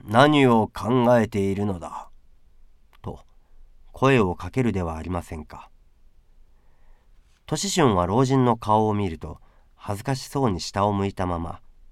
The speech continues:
しばらくは返事もしませんでした。が、老人はその日も親切そうに、同じ言葉を繰り返しますから、こちらも前と同じように、「私は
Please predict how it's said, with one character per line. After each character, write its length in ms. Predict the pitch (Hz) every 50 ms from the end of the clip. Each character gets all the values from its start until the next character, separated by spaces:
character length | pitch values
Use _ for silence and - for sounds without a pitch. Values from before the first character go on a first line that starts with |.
| - -
し 180 | - - -
ば 160 | 104 113 117 113
ら 100 | 101 85
く 140 | - -
は 140 | 78 76 -
返 260 | 85 - - 110 123
事 140 | 135 135 151
も 100 | 135 95
し 120 | - - 87
ま 100 | 80 78
せ 100 | - 82
ん 100 | 78 76
で 120 | 76 73
し 100 | - -
た。 220 | - - - - - - - - - - - - - - - - _ - - - - _ _ _ - _ -
が、 300 | - 87 87 - - - - - - - - - - - - - - - - - - - - - - - -
老 240 | - 104 113 120 120
人 180 | 113 123 120
は 140 | 117 110 110
そ 100 | - 120
の 100 | 120 127
日 120 | 127 127 135
も 120 | 104 87
親 260 | - - - 101 101
切 220 | 98 107 90 - -
そ 200 | - 104 98 92
う 20 |
に、 160 | 80 - - - - - _ _ - - _ _ _
同 220 | - 98 98 107 120
じ 120 | 120 135
言 260 | 131 - 113 127 123
葉 120 | 120 117 101
を 80 | 85
繰 140 | - - -
り 100 | 90 92
返 160 | - 101 98
し 120 | 92 - 98
ま 100 | 92 90
す 100 | - -
か 120 | - 80
ら、 160 | 76 - - - _ _ _ - - - _ _ _ _ - - _ _ _ _ -
こ 120 | - 98
ち 140 | - - 127
ら 80 | 131 135
も 160 | 139 135 131
前 220 | 135 139 131 113
と 140 | - 82 82
同 140 | 87 87 85
じ 120 | 80 90
よ 140 | 87 78 80
う 20 |
に、 200 | - - - - - - - _ - - - - _ _ - - - _ _ - - _ - - - - - _ _ _ _ - - - - - - 98
「私 380 | 92 92 98 110 104 - - 107
は 140 | 101 104